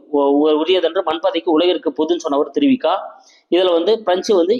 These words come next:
ஏரியல்னு வந்திருக்கணும். இதுல திருக்குறளை திருவள்ளுவர் பயன் சொன்னவர் வந்து நச்சினார்க்கினியார்.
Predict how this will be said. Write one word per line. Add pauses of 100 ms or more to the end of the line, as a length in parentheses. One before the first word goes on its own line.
ஏரியல்னு
வந்திருக்கணும். (3500)
இதுல
திருக்குறளை
திருவள்ளுவர்
பயன்
சொன்னவர்
வந்து
நச்சினார்க்கினியார்.